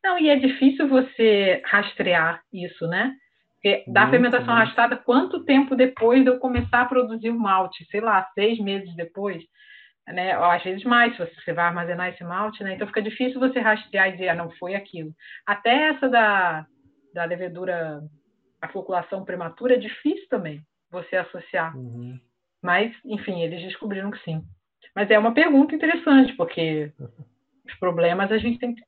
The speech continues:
Speaker 1: explicar, né? Pra evitar
Speaker 2: O
Speaker 1: acontecer de novo.
Speaker 2: Everton Gustavo, gostaria que comentassem sobre nutriente para leveduras. Qual a quantidade ideal?
Speaker 1: Ih?
Speaker 2: Tipos de nutrientes. Existem nutrientes alternativos?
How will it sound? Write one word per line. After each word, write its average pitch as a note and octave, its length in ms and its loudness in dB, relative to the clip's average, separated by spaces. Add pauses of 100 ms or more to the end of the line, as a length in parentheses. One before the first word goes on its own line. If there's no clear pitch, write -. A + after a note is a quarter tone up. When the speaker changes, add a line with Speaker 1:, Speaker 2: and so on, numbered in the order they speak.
(100)
Speaker 1:
explicar, A#3+ 580 0
né? A3+ 200 -4 (1200)
Pra F#3+ 140 2
evitar F3 300 -4
Speaker 2:
O - 40 -4
Speaker 1:
acontecer F#3+ 280 -10
de G3+ 100 -10
novo. F#3+ 280 -10 (380)
Speaker 2:
Everton D3+ 600 -4
Gustavo, A2+ 600 0
gostaria B2 600 2
que E3+ 120 -8
comentassem C#3 800 -2
sobre B2+ 380 -6
nutriente D3+ 920 -6
para D3+ 180 -4
leveduras. A#2 840 -4
Qual F3 240 -4
a F3+ 40 -8
quantidade C#3 640 -6
ideal? G#2+ 560 -2 (540)
Speaker 1:
Ih? D#3+ 60 -4
Speaker 2:
Tipos F#3 280 -2
de C#3+ 140 -2
nutrientes. A#2 1160 -4
Existem C3+ 520 -4
nutrientes B2 680 -6
alternativos? A2 1300 -8